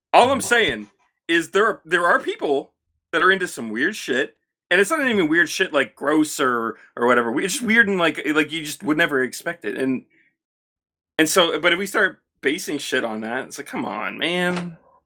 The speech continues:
Girls would, girls would have to go swimming in, like, a full fucking,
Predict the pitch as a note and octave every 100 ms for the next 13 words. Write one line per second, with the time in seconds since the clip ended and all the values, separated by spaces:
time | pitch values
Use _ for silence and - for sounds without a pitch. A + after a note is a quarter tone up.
0 | - _ _ _ _ _ _ _ _ G3
1 | G#3 G#3+ A3 - G3+ G3+ G3+ F#3+ F#3 E3+
2 | E3+ - F#3 F#3+ F#3+ E3 C#3+ C#3 C#3 C3+
3 | D#3+ D#3 D3+ - - - F3+ C3+ B2+